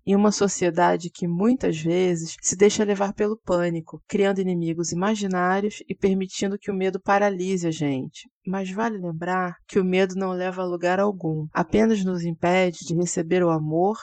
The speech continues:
as boas energias e as oportunidades que se aproximam. Momentos assim me remetem a uma história inspiradora. É sobre um vendedor de cachorros-quentes que, mesmo em meio à crise,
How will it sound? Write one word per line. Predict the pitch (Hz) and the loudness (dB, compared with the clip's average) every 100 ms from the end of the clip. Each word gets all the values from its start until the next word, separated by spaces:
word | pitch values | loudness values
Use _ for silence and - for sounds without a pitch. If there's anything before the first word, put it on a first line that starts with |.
| - | -4
as | 156 160 | -4 -2
boas | 160 208 208 | 2 2 2
energias | 180 160 156 156 202 208 208 - | 0 -2 -4 -6 -2 -2 -4 -2
e | 165 | 0
as | 190 | 2
oportunidades | 202 - 196 208 196 180 175 175 - | 0 -2 -2 -2 -2 2 2 2 -4
que | |
se | - 185 | -4 -4
aproximam. | - 202 - - 160 156 151 156 _ | -4 -6 -6 -6 -4 -4 -6 -10 _
Momentos | 202 220 285 320 - | 2 6 4 2 0
assim | 170 - 190 190 | -2 -2 0 0
me | 175 | 0
remetem | 185 180 180 190 190 | -2 0 0 -2 -2
a | |
uma | 185 | -4
história | 185 - 190 | -4 -2 -2
inspiradora. | 196 - 185 196 175 147 147 147 151 _ | -2 -2 0 0 0 -4 -4 -8 -12 _
É | - | -6
sobre | 208 226 226 | -2 -2 0
um | 233 | -2
vendedor | 214 190 175 175 | -4 -6 -6 -6
de | 180 | -6
cachorros-quentes | - 175 - 175 165 - 175 185 185 185 - - | -8 -8 -8 -8 -10 -8 -4 -2 -4 -8 -16 -14
que, | - | -4
mesmo | 190 202 240 226 | 0 2 2 0
em | 202 | -2
meio | 175 170 165 | -2 -2 -4
à | |
crise, | 160 196 190 190 175 180 | -6 -6 -4 -4 -6 -10